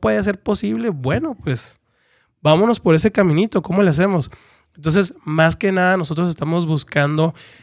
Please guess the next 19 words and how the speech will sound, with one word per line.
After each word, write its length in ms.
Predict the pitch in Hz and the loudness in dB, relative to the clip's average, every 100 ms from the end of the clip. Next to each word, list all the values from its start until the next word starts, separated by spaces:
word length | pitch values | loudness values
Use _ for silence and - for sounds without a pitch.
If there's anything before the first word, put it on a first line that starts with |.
| _ - | _ -8
la 340 | 147 151 151 | -2 2 2
manera 560 | 156 143 143 151 165 175 | 0 -2 -2 0 0 0
de 160 | 165 | -4
que 180 | - 143 | -4 -4
los 240 | 135 127 - | -2 -2 -4
jóvenes 520 | - 175 190 202 208 | 0 2 2 0 0
se 100 | 156 | -2
den 200 | 143 156 | -2 -2
cuenta 600 | - 214 233 233 208 202 _ - - _ _ | 0 2 2 2 2 0 _ -20 -20 _ _
de 240 | 147 147 139 | 0 0 2
que, 260 | 143 147 | -2 -2
¿sabes 260 | - 170 151 | -2 -2 0
qué? 300 | 202 208 _ | 0 0 _
Es 160 | 160 - | -8 -8
que 280 | - 180 175 | -2 -2 0
yo 120 | 151 156 | -2 0
traigo 220 | 175 180 | 0 0
esta 180 | - - | -4 -6
cosquilla. 600 | 147 - 170 160 135 | -8 -4 -2 0 -2